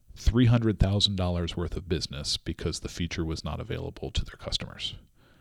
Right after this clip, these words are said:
The company was able to make more profit by completing the project faster, um, with less deliverables. Each of those things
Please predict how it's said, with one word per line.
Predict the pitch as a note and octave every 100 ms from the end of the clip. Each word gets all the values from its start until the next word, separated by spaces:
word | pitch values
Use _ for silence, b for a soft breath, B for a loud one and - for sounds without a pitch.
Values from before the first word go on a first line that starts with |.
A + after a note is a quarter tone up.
| b b b b b -
The | F#2 F2
company | - - F3 E3+ F2 E2 G2 - b b b
was | G2 F2+ F#2
able | F#2 F#2+
to | - F2+
make | E2+ E2+ E2+ - _
more | G2 G2+ A2 A#2
profit | A2+ - A2+ G#2 - - -
by | E2 D#2
completing | - E2+ A#2+ A2 G#2
the | G2
project | - F2+ F2 E2+ D#2+
faster, | - E2+ C#2+ - - D#3+ - b b b b b b -
um, | F2+ D#2 D#2 - -
with | F#2 D#2 -
less | F#2 F2+ -
deliverables. | - D#2 D#2+ - G#1 - - - b b b b b _ _ -
Each | D#3+ E3+
of | D3+ A#2
those | A#2 A2+ G#2+
things | - C3 A#2 G#2+ G#2 - -